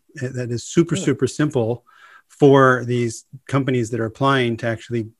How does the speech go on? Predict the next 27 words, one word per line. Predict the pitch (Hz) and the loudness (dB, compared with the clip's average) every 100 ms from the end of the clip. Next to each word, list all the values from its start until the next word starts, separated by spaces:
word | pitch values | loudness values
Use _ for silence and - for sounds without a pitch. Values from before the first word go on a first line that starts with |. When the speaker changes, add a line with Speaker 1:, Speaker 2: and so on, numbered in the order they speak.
| _ _ | _ _
Speaker 1:
mostly | 123 127 175 127 | -4 -2 -2 -2
demonstrate | 117 117 117 - 113 - | 0 -2 -2 -2 -4 -4
that | - | -4
they | 117 | -2
have | 117 117 | -2 -2
some | 123 120 | -6 -4
financial | 117 113 117 123 | -4 -4 -4 -10
acumen. | 113 135 139 156 _ _ - - _ - | -8 -6 -6 -6 _ _ -20 -20 _ -4
And | 131 | -2
it | |
was, | 127 127 | -2 -2
Speaker 2:
Mm-hmm. | 175 - - | -4 -6 -2
Speaker 1:
it | |
was | 120 120 - - _ - - | -2 -2 -8 -20 _ -20 -18
so | - - - 151 190 | -16 -2 6 6 6
hard | 160 - 175 170 135 113 113 | -2 -4 0 2 2 0 -4
to, | 123 - - | -8 -8 -8
to | 120 - _ | -8 -8 _
Speaker 2:
So | _ _ 117 101 | _ _ -10 -8
hard. | 104 | 0
Speaker 1:
try | 151 | 2
to | 160 | 4
make | 139 151 | 4 2
something | 165 147 139 120 | -2 0 0 2
meaningful | 117 135 190 175 196 190 131 | 2 2 0 0 0 0 -2
and | 127 | -4
simple. | 110 - 151 220 262 269 | -4 -4 -2 0 0 -2